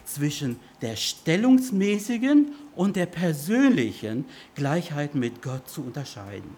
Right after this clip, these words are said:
Als Person war Jesus Christus immer Gott gleich. Und als Person ist er auch je-, Gott gleich in der Gegenwart und wird es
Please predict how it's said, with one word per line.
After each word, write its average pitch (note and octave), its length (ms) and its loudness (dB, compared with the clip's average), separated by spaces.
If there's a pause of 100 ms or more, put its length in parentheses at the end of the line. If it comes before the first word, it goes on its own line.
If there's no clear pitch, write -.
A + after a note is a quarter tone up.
(1400)
Als G3 300 0
Person F#3 920 2 (460)
war G#3 320 0
Jesus F3 560 -2 (360)
Christus F#3 720 0 (440)
immer C#4 460 6 (220)
Gott F#3+ 480 0
gleich. C#3 600 -8 (840)
Und - 100 -10
als G#3 220 0
Person A3 460 4 (260)
ist E4 400 4
er A#2+ 320 2 (180)
auch B2+ 200 0
je-, C3+ 280 0 (140)
Gott C3+ 320 0
gleich B2+ 480 -4 (760)
in E3+ 160 6
der C3+ 140 2
Gegenwart C#3 720 0 (680)
und E3+ 200 0
wird D#3+ 180 -2
es - 140 -8